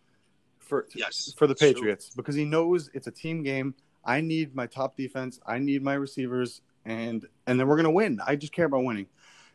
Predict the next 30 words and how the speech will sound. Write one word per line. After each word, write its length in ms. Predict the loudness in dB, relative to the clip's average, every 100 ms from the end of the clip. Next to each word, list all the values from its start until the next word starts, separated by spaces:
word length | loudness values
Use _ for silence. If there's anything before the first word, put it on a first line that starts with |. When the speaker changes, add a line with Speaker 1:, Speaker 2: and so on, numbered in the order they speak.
| _
Speaker 1:
Dak 400 | 6 8 6 0 -10
has 200 | -8 -6
to 80 | -6
understand 480 | -8 -10 -8 -8
that. 140 | -8 -12 _ _ _
Speaker 2:
Didn't 220 | 2 2 2
Eli 220 | 4 4 4
Manning 280 | 2 0 -2 -4
do 120 | -2
that 100 | 0
a 40 | -2
few 160 | -4
times? 500 | -6 -2 -2 -4 -12 -16 _ _ _ _
Speaker 1:
Um, 320 | -6 -4 -4 -4
Eli 220 | -2 -2
Manning 320 | -2 -4 -6
was 120 | -8
never, 440 | -6 -4 -2 -4 -6 _ -20 -18 -18 -6
he 120 | -2
was 120 | 0
never 240 | 2 2 2
the 100 | -2
top, 440 | -2 2 2 0 -10
like, 220 | -8 -8
paying, 400 | -6 -6 -4 -6 -10 _ _ _
you 80 | -8
know, 260 | -6 -6 -8 _
quarterback 380 | -2 -2 0 -4
anyway. 480 | -4 -4 -4 -6 -10 _ -20 -20 _ _
Speaker 2:
Yeah, 140 | -10